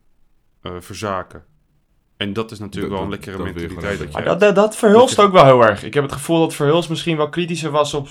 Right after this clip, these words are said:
Speaker 3: op anderen dan op zichzelf, ehm. Ik denk dat dat
Speaker 1: Ja.
Speaker 3: geen probleem is op dit moment bij A Z. Dat er kri-,
Speaker 1: Nee,
Speaker 3: dat
Speaker 1: dat denk
Speaker 3: er,
Speaker 1: ik geen
Speaker 3: eh,
Speaker 1: per se
Speaker 3: dat er
Speaker 1: een
Speaker 3: kritisch
Speaker 1: probleem,
Speaker 3: gekeken
Speaker 1: maar
Speaker 3: wordt. Nee, geen
Speaker 1: Nee,
Speaker 3: probleem
Speaker 1: dat
Speaker 3: als
Speaker 1: is
Speaker 3: in de vorm van, eh, dat, dat,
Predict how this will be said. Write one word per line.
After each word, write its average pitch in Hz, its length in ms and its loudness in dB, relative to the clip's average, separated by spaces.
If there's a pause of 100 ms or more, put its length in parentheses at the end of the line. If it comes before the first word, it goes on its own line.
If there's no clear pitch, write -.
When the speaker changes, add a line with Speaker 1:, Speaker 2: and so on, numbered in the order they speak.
Speaker 3:
op 135 160 -10
anderen 160 460 0
dan 143 100 -4
op 139 80 -8
zichzelf, 117 520 -4
ehm. 98 240 -6 (1700)
Ik 117 120 -12
denk 131 160 -4
dat 131 120 -2
dat 143 200 0
Speaker 1:
Ja. - 60 -8
Speaker 3:
geen 143 120 -2
probleem 131 440 0
is 107 80 -4
op 104 80 -10
dit 107 100 -6
moment 104 280 -8
bij 101 120 -2
A 104 80 -2
Z. 101 160 -6 (680)
Dat 113 200 -8
er 107 200 -6
kri-, 120 140 -10
Speaker 1:
Nee, 147 120 -6
Speaker 3:
dat 139 80 -4
Speaker 1:
dat 110 100 -4
denk 131 120 -6
Speaker 3:
er, 107 60 -4
Speaker 1:
ik 107 60 -6
geen 110 100 -4 (140)
Speaker 3:
eh, 107 80 -2
Speaker 1:
per 110 100 -6
se - 80 -10
Speaker 3:
dat 123 80 -4
er 120 60 -6
Speaker 1:
een 110 60 -8
Speaker 3:
kritisch 127 220 -4
Speaker 1:
probleem, 117 240 -2
Speaker 3:
gekeken 101 240 0
Speaker 1:
maar 101 100 0
Speaker 3:
wordt. 95 200 -8 (680)
Nee, 110 220 -8
geen 139 200 0
Speaker 1:
Nee, 113 80 -4
Speaker 3:
probleem 101 240 -6
Speaker 1:
dat 95 80 -8
Speaker 3:
als 98 80 -10
Speaker 1:
is - 60 -16
Speaker 3:
in 101 100 -10
de 101 60 -14
vorm 104 260 -12
van, 101 260 -12
eh, 101 200 -8 (340)
dat, 107 320 -8
dat, 110 180 -10